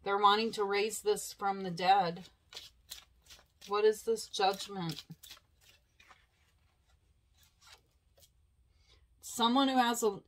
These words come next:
who, this person does have a lot of love for you. I have the Queen of Cups here. And this is someone that you care about too, Taurus. I see you care about this person too.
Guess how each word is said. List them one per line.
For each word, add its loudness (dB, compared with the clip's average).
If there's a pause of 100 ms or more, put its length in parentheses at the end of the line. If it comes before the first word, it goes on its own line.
who, -4
this -2
person -4
does 0
have 2
a 0
lot 4
of -6
love 6 (100)
for -2
you. 0
I 2
have 2
the -14
Queen -6
of -8
Cups 0
here. -2 (400)
And -6
this -2
is -2
someone 4
that -2
you -4
care 0
about 2
too, -10
Taurus. -4 (240)
I -8
see -8
you -6
care -2
about -2
this -8
person -8
too. -6